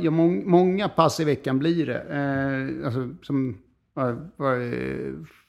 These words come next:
för, förra onsdagen så hade jag fem pass den dagen. Eh, men, eh,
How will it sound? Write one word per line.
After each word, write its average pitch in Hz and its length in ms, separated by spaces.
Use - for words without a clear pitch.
för, 127 200
förra 123 340
onsdagen 135 420
så 120 80
hade 117 140
jag 117 100
fem 113 300
pass 123 300
den 117 220
dagen. - 220
Eh, 139 520
men, 151 320
eh, 147 400